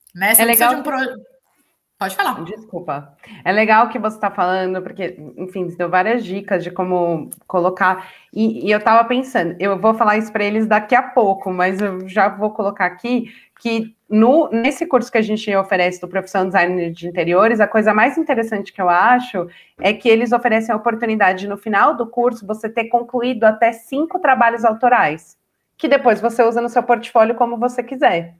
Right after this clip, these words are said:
Speaker 2: Então, assim,
Speaker 1: Bem
Speaker 2: você tá
Speaker 1: interessante.
Speaker 2: estudando e tá, tá colocando de alguma maneira, já tá criando seu portfólio durante o processo de estudo, né?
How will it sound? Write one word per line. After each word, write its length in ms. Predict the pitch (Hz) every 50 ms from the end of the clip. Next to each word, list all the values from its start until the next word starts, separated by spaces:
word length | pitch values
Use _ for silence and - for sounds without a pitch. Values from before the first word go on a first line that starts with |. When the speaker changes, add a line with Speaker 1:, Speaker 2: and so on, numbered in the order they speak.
| _ -
Speaker 2:
Então, 260 | 190 170 165 185 208
assim, 180 | 214 220 202
Speaker 1:
Bem 160 | 175 175 180 185
Speaker 2:
você 60 | 190
tá 120 | 190 185 185
Speaker 1:
interessante. 360 | 185 180 202 247 214 220 226
Speaker 2:
estudando 640 | 226 226 226 233 240 247 262 254 233 269 294 330 330 - _ _ _ _ _ _ _ -
e 100 | 247 262
tá, 460 | 254 - 233 214 208 214 220 214 - _ _ _ _ _ _ _ _ _ _ _ _
tá 160 | _ - 196 208
colocando 580 | - - 226 233 254 247 262 220 220 226 240
de 80 | 226 254
alguma 240 | 247 220 226 233 226
maneira, 380 | 233 226 226 214 208 220 220
já 160 | - - 226
tá 220 | 226 226 - 202 247
criando 400 | 254 - 294 277 254 247 254 254
seu 120 | 254 262
portfólio 520 | 254 - 233 - - - - 214 214 233 220
durante 500 | 240 254 247 220 214 220 240 254 - 277
o 40 |
processo 440 | 254 254 262 254 254 233 240 220 220
de 80 | - 247
estudo, 480 | 269 269 - 277 233 190 160 156 160
né? 280 | 160 160 156 170 175 175